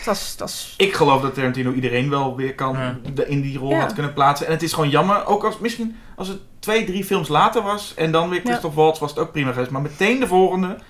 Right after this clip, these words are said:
Speaker 2: meteen die rol.
Speaker 3: En ook meteen weer een Oscar, dat verbaast me nog het meest.
Speaker 2: Ja.
Speaker 3: Dat hij hem
Speaker 1: Heeft
Speaker 3: ook,
Speaker 1: hij hem ook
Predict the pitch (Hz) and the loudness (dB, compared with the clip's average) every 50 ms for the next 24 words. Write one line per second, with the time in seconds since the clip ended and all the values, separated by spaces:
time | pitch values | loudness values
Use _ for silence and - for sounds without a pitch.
0 | - - - - - 135 - 156 156 170 180 170 147 151 - 160 139 143 147 151 | -20 -20 -20 -18 -16 -6 0 0 0 2 0 -2 -2 0 0 2 4 4 6 6
1 | 156 165 - - - - 196 208 220 208 - 180 - 220 226 151 135 190 208 180 | 4 2 0 -6 -8 0 2 4 4 4 2 2 0 2 2 4 4 4 4 4
2 | 156 139 123 123 - - - 180 123 107 123 131 - - - 123 120 110 107 - | 4 2 0 -2 0 2 2 4 4 4 0 -2 -6 -6 -6 -2 0 0 0 -2
3 | - 117 110 107 - 120 131 143 143 - - - - - 151 180 240 233 160 - | -4 -6 -6 -6 -6 -8 -6 -6 -6 -6 -8 -10 -6 0 4 4 4 4 4 0
4 | - - - - - - - - - - 127 127 127 - 359 349 349 | -6 -12 -14 -18 -18 -20 -18 -12 -6 -2 0 0 0 -2 -4 -8 -8